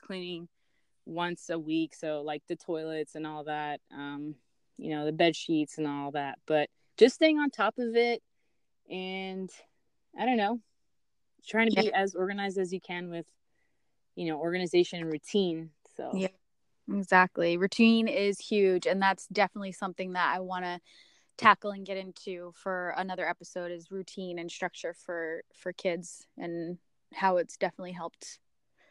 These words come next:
Speaker 2: here in the
Speaker 1: Yes.
Speaker 2: household. So
Speaker 1: Exactly.
Speaker 2: Cool. All right. Uh, anything else we, we should add or cover about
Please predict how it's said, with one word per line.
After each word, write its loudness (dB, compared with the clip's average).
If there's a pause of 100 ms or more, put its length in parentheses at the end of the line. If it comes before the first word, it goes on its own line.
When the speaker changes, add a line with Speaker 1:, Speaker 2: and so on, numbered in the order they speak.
(960)
Speaker 2:
here 4
in 10
the 12
Speaker 1:
Yes. 4
Speaker 2:
household. 0 (300)
So -8 (360)
Speaker 1:
Exactly. 0 (500)
Speaker 2:
Cool. 6 (280)
All 2
right. 0 (100)
Uh, -2
anything -6
else -4
we, -8
we -10
should -6
add 0
or -6
cover -8
about -4